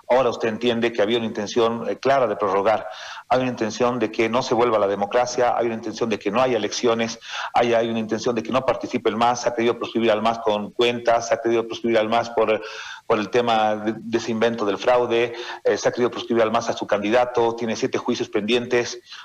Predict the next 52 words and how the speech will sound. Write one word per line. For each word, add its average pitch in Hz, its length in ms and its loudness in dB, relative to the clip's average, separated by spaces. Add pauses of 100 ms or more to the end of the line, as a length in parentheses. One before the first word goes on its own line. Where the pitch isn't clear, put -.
(140)
hoy 127 240 2
mismo 123 340 0
están 117 260 0
hablando 113 480 2
en 113 120 -6
este 113 160 -2
momento 113 580 0
en 107 140 -4
el 107 100 2
War 120 280 2
Room 113 260 -2
de 110 80 2
Juntos 120 420 -2
para 104 140 2
ver 113 200 0
cómo 120 300 2
se 110 160 0
baja 110 280 2
a - 20 4
Luis 107 240 -2
Arce. 113 400 0 (600)
No 147 100 2
nos 147 140 -2
preocupa, 113 640 0 (140)
o 107 80 0
sea, 117 160 2
eso 120 320 2
lo 117 80 2
hemos 117 160 -2
visto 117 220 0
siempre, 127 460 0 (400)
nuestra 117 200 0
estrategia, 127 580 2
y 113 60 0
en 113 60 0
eso 117 140 -2
sí 123 140 0
le 117 60 6
doy 113 100 6
la 113 80 4
razón, 123 400 2 (320)
siempre 123 240 0
ha - 40 2
sido 127 200 4
de 117 60 6
la 104 100 2
periferia 113 400 0
al 101 60 0
centro. 101 380 -4 (140)
Vamos, 120 500 0
eh, 104 360 2
cerrando 123 800 0